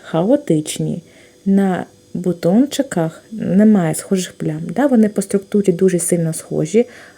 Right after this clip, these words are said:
але вони не під копірку на кожному бутоні ці плями.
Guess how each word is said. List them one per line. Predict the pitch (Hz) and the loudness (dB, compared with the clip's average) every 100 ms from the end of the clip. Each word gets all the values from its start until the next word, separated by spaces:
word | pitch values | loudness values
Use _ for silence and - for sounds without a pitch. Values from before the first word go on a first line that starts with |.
| - | -6
але | 202 190 151 202 - - - _ _ _ | -2 0 0 -4 -6 -18 -20 _ _ _
вони | 208 180 180 170 170 269 - _ _ _ - - _ _ _ - | -2 0 2 2 4 2 0 _ _ _ -20 -20 _ _ _ -8
не | 165 170 170 202 262 254 | -2 2 4 4 4 0
під | - 226 | 0 -2
копірку | - 220 196 165 - - 170 | 0 -2 2 0 0 -10 -8
на | 165 | -4
кожному | - 185 180 170 | -2 -2 -2 -2
бутоні | 170 170 165 170 160 | -2 0 0 0 -2
ці | - 185 | -2 -2
плями. | 175 151 139 143 | 0 -2 -2 -6